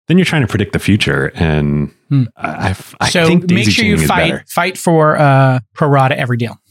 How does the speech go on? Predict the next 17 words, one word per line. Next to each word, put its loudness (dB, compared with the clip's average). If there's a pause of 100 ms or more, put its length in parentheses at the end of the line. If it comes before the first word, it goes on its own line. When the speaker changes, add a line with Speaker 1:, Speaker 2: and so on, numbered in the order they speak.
(120)
Speaker 2:
and 0
say, 0
"I'm 2
a 6
value 2
added 4
investor. 0
I -4
have -2
a -2
podcast. -2
I -2
can -2
help 0
in 2
other 2
ways. 2